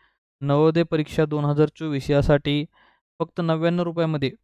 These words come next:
पाच प्रश्नपत्रिकेचे सराव संच त्या ठिकाणी उपलब्ध करून दिलेले आहेत. आपल्या ॲपवर आहेत, ॲप डाउनलोड करा किंवा या नंबरवर तुम्ही संपर्क करू शकता. चला पहिल्या प्रश्नाला सुरुवात करूया.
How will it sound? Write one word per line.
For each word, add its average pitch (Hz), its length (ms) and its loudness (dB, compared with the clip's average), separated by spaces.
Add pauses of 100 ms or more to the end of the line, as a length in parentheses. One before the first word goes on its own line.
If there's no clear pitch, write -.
पाच 156 280 4
प्रश्नपत्रिकेचे 147 800 -6
सराव 147 340 2
संच 147 300 -8
त्या 139 160 -2
ठिकाणी 139 260 -4
उपलब्ध 131 420 -8
करून 131 240 -6
दिलेले 139 260 0
आहेत. 147 260 2 (520)
आपल्या 165 320 0
ॲपवर 156 320 4
आहेत, 170 240 4
ॲप 147 180 4
डाउनलोड 156 380 0
करा 170 320 0
किंवा 160 180 0
या 160 200 4
नंबरवर 160 500 2
तुम्ही 143 260 -8
संपर्क 139 420 -4
करू 147 220 -4
शकता. 165 340 -4 (560)
चला 151 120 4
पहिल्या 147 300 4
प्रश्नाला 143 320 -2
सुरुवात 147 300 -2 (100)
करूया. 107 260 -12